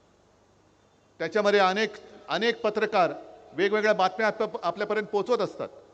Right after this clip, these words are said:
आणि एक त्यांची जी योजना आहे, प्रधानमंत्री आवास योजना, त्या योजनेचं बिंग त्यांनी फोडलेलं आहे. ते जे सांगतात ना, "एवढ्या कोटी लोकांना आम्ही घरं दिली," ती घरं प्रत्यक्षात आहेत कशी,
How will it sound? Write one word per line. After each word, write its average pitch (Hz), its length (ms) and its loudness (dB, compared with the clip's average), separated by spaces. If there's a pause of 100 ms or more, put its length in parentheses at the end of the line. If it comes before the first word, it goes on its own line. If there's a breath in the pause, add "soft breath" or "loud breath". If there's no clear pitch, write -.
(920)
आणि 165 140 2
एक 240 160 4
त्यांची 240 280 -2
जी 233 80 -2
योजना 214 380 2
आहे, 208 120 2
प्रधानमंत्री 208 600 -2
आवास 208 400 0
योजना, 151 460 -4 (880)
त्या 185 80 -2
योजनेचं 190 600 0
बिंग 220 220 -2
त्यांनी 226 220 0
फोडलेलं 165 420 -2
आहे. 95 100 -4 (1300)
ते 202 80 -2
जे 220 120 2
सांगतात 220 380 2
ना, 247 120 0
"एवढ्या 208 300 4
कोटी 214 300 0
लोकांना 226 300 4
आम्ही 214 140 0
घरं 175 240 4
दिली," 185 360 0
ती 208 140 -8
घरं 156 220 0
प्रत्यक्षात 220 480 -2
आहेत 190 300 0
कशी, 226 320 -6